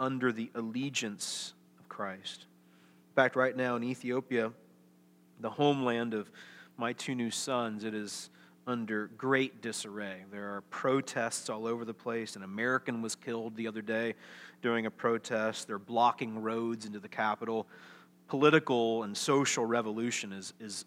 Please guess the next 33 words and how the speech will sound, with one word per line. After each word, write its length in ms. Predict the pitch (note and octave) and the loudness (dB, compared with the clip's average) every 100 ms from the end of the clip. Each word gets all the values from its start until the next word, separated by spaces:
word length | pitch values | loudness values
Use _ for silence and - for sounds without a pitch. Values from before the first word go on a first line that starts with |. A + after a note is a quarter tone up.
| _ | _
underway 720 | B2+ C3 A#2+ A2 A#2 A2+ G#2 | -2 0 -2 0 0 0 -2
in 100 | G2+ | -4
Ethiopia. 640 | G#2 - G#2+ G2+ F#2+ G2 F#2+ - - - - _ - | -8 -6 -6 -6 -10 -12 -14 -20 -20 -20 -20 _ -8
Thank 180 | G#2 | -6
God 280 | A2 G#2 G#2 | -4 -2 -2
we 100 | G2+ | -4
got 260 | F#2 G2+ A#2+ | -6 -6 -4
out 160 | G2 F#2+ | -6 -10
when 160 | G2 | -12
we 120 | F#2+ | -12
did. 280 | F#2 G2+ F#2+ - - - - - | -8 -8 -8 -14 -20 -20 -20 -6
But 100 | - | 2
that's 180 | G4 - | 2 2
what 100 | C3 | 0
it's 140 | G2+ | -2
like 220 | F#2 F2+ - | -8 -12 -14
here. 360 | F#2 F#2+ F#3+ - _ - _ _ | -10 -6 -6 -8 _ -20 _ _
This 120 | G3+ C4 | -6 2
is 80 | |
a 60 | F#3+ | 2
hostile 540 | - D3+ C3+ - D3 | 4 4 4 2 -2
place. 580 | B2 C3+ E3 G2 - - - - - | 0 4 4 4 -2 -12 -18 -20 -8
It's 100 | - | -4
a 20 | |
dangerous 640 | D#3+ D#3 F3 A#3 E3+ C#3+ - | 4 8 10 10 10 8 6
place, 440 | - B2 G#2 - | 0 0 0 -2
especially 560 | B2 E3 E3+ - C#3 B2 - - | 6 8 8 6 0 -2 -6 2
to 120 | - | 6
the 80 | E3+ | 6
people 440 | E3 G#3+ G#3+ E3+ D3 | 8 6 6 8 6
of 100 | B2+ | 10
God. 460 | D#3+ G3+ A#2 G#2 A2 | 12 12 10 6 6
But 280 | C#3+ B2+ | 6 6